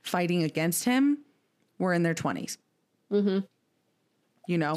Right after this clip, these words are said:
Speaker 2: Which I think
Speaker 1: something
Speaker 2: really
Speaker 1: that I
Speaker 2: shows
Speaker 1: touched on in the first
Speaker 2: something.
Speaker 1: episode.
Speaker 2: Because I think that age difference is much more crucial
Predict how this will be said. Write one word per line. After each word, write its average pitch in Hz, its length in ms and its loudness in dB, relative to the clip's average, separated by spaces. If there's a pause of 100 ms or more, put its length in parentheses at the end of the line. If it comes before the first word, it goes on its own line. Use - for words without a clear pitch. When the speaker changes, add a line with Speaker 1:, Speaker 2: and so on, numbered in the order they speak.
Speaker 2:
Which 320 200 2
I - 40 2
think 370 280 0
Speaker 1:
something 262 100 -2
Speaker 2:
really 311 220 2
Speaker 1:
that 156 100 0
I 156 80 0
Speaker 2:
shows 294 380 2
Speaker 1:
touched 165 160 0
on - 60 2
in 156 40 2
the 147 60 0
first 143 200 -2
Speaker 2:
something. 165 200 0
Speaker 1:
episode. 214 380 -4 (640)
Speaker 2:
Because 254 540 -2
I 254 160 -2
think 294 280 -2
that 220 380 -2
age 262 440 0
difference 190 800 -2
is 208 420 -2 (400)
much 240 320 0
more 247 180 0
crucial 190 920 0